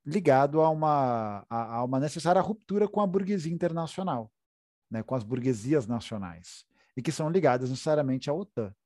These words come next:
né? Então, eu acho que existe um fomento, principalmente, é, um, um fomento de, né, mesmo, por exemplo, né, do, do que representou o governo do Saddam Hussein, é, dentro do Iraque, né? Não, não foi um governo de caráter socialista,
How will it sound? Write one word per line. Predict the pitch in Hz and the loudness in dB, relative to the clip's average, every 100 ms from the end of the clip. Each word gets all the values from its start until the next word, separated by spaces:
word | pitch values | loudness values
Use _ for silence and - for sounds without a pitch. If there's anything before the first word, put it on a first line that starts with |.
| _ _ _ | _ _ _
né? | - 87 | -18 -16
Então, | 98 107 | -10 -6
eu | 113 117 | -2 0
acho | 123 | -2
que | - | -4
existe | 139 117 117 165 | -4 -2 -6 -6
um | 143 | -8
fomento, | - 156 131 151 214 214 127 - - - _ | -2 -2 0 0 -2 -4 -10 -14 -20 -20 _
principalmente, | - 277 262 208 208 226 - 220 180 143 120 | -6 0 2 4 2 0 -2 4 6 6 4
é, | 117 123 117 110 120 135 | 2 0 0 -2 -4 -8
um, | 139 139 160 147 | -8 -10 -8 -8
um | |
fomento | - 143 131 143 143 147 | -2 0 0 0 -2 -4
de, | 123 139 131 123 113 107 - _ _ _ _ _ _ _ | -2 0 0 0 0 -2 -6 _ _ _ _ _ _ _
né, | 156 160 | 0 4
mesmo, | 185 185 | 4 4
por | 202 | 6
exemplo, | 190 139 107 - 98 | 6 4 0 -4 -4
né, | 110 | -2
do, | 113 120 131 | -2 -4 -4
do | 123 | -6
que | 127 156 | -2 2
representou | 160 170 160 165 143 147 | 4 4 2 2 0 0
o | 151 | 0
governo | 147 139 143 | 2 2 0
do | 139 | 0
Saddam | 143 131 123 | -2 0 -2
Hussein, | 120 - 131 156 180 185 _ _ _ - | -4 -2 -2 -2 -4 -8 _ _ _ -10
é, | 113 113 110 | -4 -2 -2
dentro | 104 135 147 151 | -2 -2 -2 -4
do | 147 | 0
Iraque, | 127 110 95 - - _ | 2 2 -2 -10 -20 _
né? | 104 110 120 _ | -10 -10 -10 _
Não, | 180 208 185 | -10 -6 -2
não | 139 131 156 156 | -2 -2 0 0
foi | - | 2
um | 208 | 2
governo | 170 131 131 | 2 2 2
de | 127 135 | -2 -2
caráter | 123 117 123 | 0 0 -4
socialista, | - 127 185 131 151 - 277 | -6 2 4 4 0 -6 -10